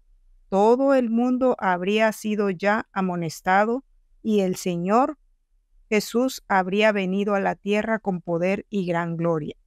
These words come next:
El deseado de todas las gentes, capítulo sesenta y nueve, página seiscientos tres.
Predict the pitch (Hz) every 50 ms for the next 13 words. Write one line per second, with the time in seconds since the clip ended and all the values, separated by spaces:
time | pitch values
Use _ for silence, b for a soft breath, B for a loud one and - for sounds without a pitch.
0 | _ _ _ _ _ _ _ _ - 185 180 165 175 170 156 - - 196 190 196
1 | 202 214 220 208 208 185 185 - 180 175 180 180 185 190 185 175 - - 202 196
2 | 180 170 - - 143 - - - 180 - - 180 175 - 208 202 202 196 196 -
3 | 185 170 - 185 170 147 - 165 165 170 175 190 202 214 226 247 233 - _ -
4 | 175 175 165 - 202 196 196 190 190 - - 185 165 - - 175 165 160 - 175
5 | 160 - - - 170 160 170 - _